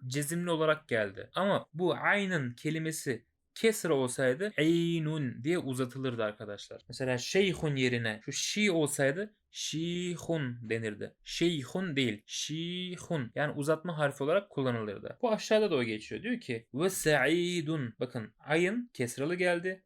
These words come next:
ve sonrasında da ye geldiği için uzatıldı. Ve sa'idun ve iyadun fi sahatil hayyi. Burada ise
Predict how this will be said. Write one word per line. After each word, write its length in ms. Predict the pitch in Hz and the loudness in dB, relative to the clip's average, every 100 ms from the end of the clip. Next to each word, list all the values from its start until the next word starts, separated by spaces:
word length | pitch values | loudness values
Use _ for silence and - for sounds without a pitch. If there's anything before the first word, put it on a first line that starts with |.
| _ | _
ve 60 | - | -10
sonrasında 560 | - 196 170 - 135 113 | -4 -4 -4 -4 -2 0
da 80 | |
ye 280 | 107 120 143 | 0 4 2
geldiği 380 | 127 120 113 117 | 6 4 4 -2
için 360 | - 220 233 - | -4 -4 -4 -2
uzatıldı. 720 | 135 131 120 139 120 110 110 _ _ _ | -2 0 -2 -2 -4 -4 -8 _ _ _
Ve 120 | 139 | 0
sa'idun 1120 | 143 - 127 120 147 165 170 147 151 131 107 - - | 0 4 4 6 2 0 -2 -2 -2 -2 -4 -10 -2
ve 200 | 131 135 | 0 0
iyadun 1200 | 131 131 123 143 160 165 160 131 147 156 113 101 | 0 2 4 4 4 4 2 2 0 0 -2 -6
fi 320 | - 135 127 | -4 0 0
sahatil 840 | 120 147 156 156 - 143 185 180 170 | 0 4 4 4 0 0 0 -2 -4
hayyi. 600 | - 196 156 113 104 - | 0 0 0 -4 -6 -2
Burada 240 | 247 185 120 | -2 0 0
ise 480 | 107 147 190 240 | 0 0 0 0